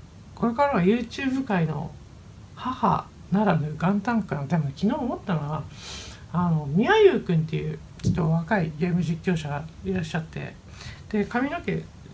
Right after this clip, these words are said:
セットしてもらうんですよ、スタイリストさんに。その時に、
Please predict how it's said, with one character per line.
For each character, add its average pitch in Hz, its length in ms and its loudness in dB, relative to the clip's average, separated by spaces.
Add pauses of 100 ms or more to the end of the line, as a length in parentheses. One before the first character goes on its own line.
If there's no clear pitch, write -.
(580)
セ 214 140 -4
ッ - 40 -2
ト - 100 -6
し - 100 -4
て 165 60 0
も 160 80 4
ら 156 100 4
う - 20 0
ん - 20 -2
で 156 60 -6
す - 80 -6
よ、 131 120 -4
ス - 160 -14
タ 165 100 0
イ 151 40 -2
リ 151 80 -4
ス - 100 -10
ト 147 60 -4
さ 143 120 -4
ん 139 60 -4
に。 - 140 -8
そ 196 60 0
の 240 80 0
時 214 160 0
に、 160 240 2